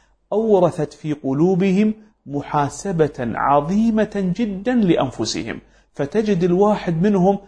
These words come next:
يحاسب نفسه على دقائق المسائل. لماذا؟ لأنهم أصحاب تقوى وأصحاب ورع وخشية وإقبال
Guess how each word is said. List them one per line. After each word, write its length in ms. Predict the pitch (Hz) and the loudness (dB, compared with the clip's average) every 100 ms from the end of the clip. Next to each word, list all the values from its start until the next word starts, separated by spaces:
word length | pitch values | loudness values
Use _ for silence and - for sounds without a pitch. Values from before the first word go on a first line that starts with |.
| _ - | _ -12
يحاسب 640 | 196 - 262 254 - 175 | -10 -2 0 0 -2 -2
نفسه 440 | 190 208 - 180 165 - _ - | 0 0 0 0 0 -4 _ -6
على 400 | 165 208 208 175 | -2 2 4 2
دقائق 800 | 165 180 220 240 254 208 233 247 | 0 -4 -2 2 2 2 0 0
المسائل. 720 | 196 151 - - 214 - 85 - _ - | 2 0 0 2 2 0 -8 -12 _ -10
لماذا؟ 580 | 131 185 175 131 165 180 - - | 0 4 4 4 2 0 -16 -12
لأنهم 320 | 95 120 120 | -6 -4 -4
أصحاب 440 | - - - 131 - | -4 -8 -4 -4 0
تقوى 480 | 214 214 135 - - _ - | -2 0 0 -2 -4 _ -18
وأصحاب 480 | - - - 127 127 | -14 -10 -2 0 2
ورع 520 | 175 190 147 - - _ | 2 4 2 0 -12 _
وخشية 680 | - - 202 196 - 113 - - _ - | -12 -6 -4 -4 -4 -4 -4 -10 _ -4
وإقبال 720 | - 156 165 180 185 127 | -2 -2 0 2 4 2